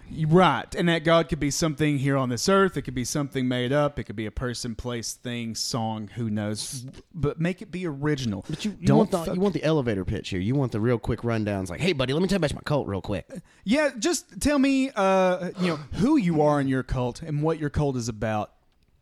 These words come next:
Speaker 1: and where you're at. Like, what, what, what kind of place? You know, Jonestown was Jones-, Joan-,
Speaker 2: Well,
Speaker 1: it was
Speaker 2: yeah, true.
Speaker 1: Jonestown.
Speaker 2: It was in Jonestown.
Speaker 1: It was in Jonestown.
Speaker 2: Mm-hmm.
Speaker 1: So, Father Curl, tell me about, uh, what your cult would be,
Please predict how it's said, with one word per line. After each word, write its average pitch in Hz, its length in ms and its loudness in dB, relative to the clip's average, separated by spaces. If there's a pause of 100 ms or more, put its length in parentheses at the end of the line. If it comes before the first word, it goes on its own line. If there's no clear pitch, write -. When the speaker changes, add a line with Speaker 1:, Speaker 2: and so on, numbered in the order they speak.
(120)
Speaker 1:
and 107 160 -4
where 107 140 -2
you're 98 240 -4
at. 67 260 -10
Like, 107 220 -8
what, 165 320 -4
what, 170 240 -2
what 180 140 -4
kind 180 160 -4
of 143 40 -10
place? 170 200 -4
You 156 100 2
know, 131 60 0
Jonestown 143 640 0 (200)
was 123 240 -2 (400)
Jones-, 139 420 2 (120)
Joan-, 139 300 2 (120)
Speaker 2:
Well, 127 340 -2
Speaker 1:
it - 40 -8
was 131 140 0
Speaker 2:
yeah, 101 40 0
true. 156 120 8
Speaker 1:
Jonestown. 107 480 2
Speaker 2:
It 104 40 0
was 98 120 -2
in 98 80 0
Jonestown. 85 500 -4
Speaker 1:
It 139 80 -2
was 139 160 2
in 147 100 2
Jonestown. 143 600 -2 (160)
Speaker 2:
Mm-hmm. 80 420 -4 (840)
Speaker 1:
So, 226 340 6 (160)
Father 247 220 2
Curl, 233 180 4
tell 254 160 2
me 285 140 2
about, 226 320 4
uh, 185 200 4
what 226 320 0 (120)
your 247 640 -2
cult 240 320 2
would 214 240 -6
be, 113 420 -6